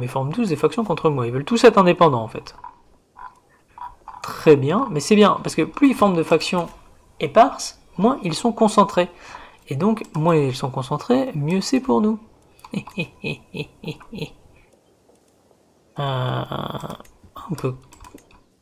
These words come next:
Ok. Ouais, mais c'est pas pour moi. Donc, euh, ce n'est pas très intéressant.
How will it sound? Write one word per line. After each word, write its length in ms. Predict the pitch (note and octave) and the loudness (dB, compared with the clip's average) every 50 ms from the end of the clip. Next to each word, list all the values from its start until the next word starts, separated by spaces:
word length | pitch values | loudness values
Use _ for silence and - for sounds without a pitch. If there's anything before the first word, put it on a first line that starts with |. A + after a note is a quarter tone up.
| - - _ _ _ _ _ _ _ _ _ _ - | -20 -20 _ _ _ _ _ _ _ _ _ _ -6
Ok. 320 | F3 D#3 - - - - E3+ F#3+ A3 C4+ D4 C#4+ - - - - - - - - - - - - - - - _ _ _ _ _ _ _ _ _ - E3 | -6 -6 -4 -6 -4 -2 0 2 2 0 0 -4 -8 -16 -20 -20 -20 -20 -20 -20 -20 -20 -20 -20 -20 -20 -20 _ _ _ _ _ _ _ _ _ 0 2
Ouais, 60 | D#3+ | 2
mais 80 | D#3 | 2
c'est 140 | D3 - E3 | 0 0 2
pas 120 | E3 G#3+ G3+ | 4 4 4
pour 220 | - E3 D#3 E3 | 4 2 0 2
moi. 340 | F#3+ A3 G3+ D3 A#2+ - - - _ _ _ _ _ _ _ _ _ _ _ _ _ _ _ _ _ _ _ - - _ _ _ _ _ _ _ - _ _ _ _ _ _ _ D3 | 2 4 2 2 2 -2 -8 -20 _ _ _ _ _ _ _ _ _ _ _ _ _ _ _ _ _ _ _ -20 -20 _ _ _ _ _ _ _ -20 _ _ _ _ _ _ _ -10
Donc, 200 | D3 C#3 B2+ - | -8 -8 -4 -2
euh, 920 | C#3 C3 B2+ B2 B2 B2 A#2+ A#2+ A#2 A#2 A#2 A#2 A#2 A#2 A#2 A#2+ A#2+ B2 | -2 -2 -2 -2 -4 -6 -6 -8 -8 -8 -8 -8 -8 -8 -8 -10 -10 -12
ce 80 | - - - | -12 -12 -12
n'est 60 | B2+ | -8
pas 140 | - C3 B2+ | -8 -8 -8
très 160 | - C3 C3 | -6 -6 -6
intéressant. 520 | B2+ B2+ C#3 D3+ F3 - - C#3+ C3 C3+ | -4 0 0 0 0 0 -2 -12 -12 -14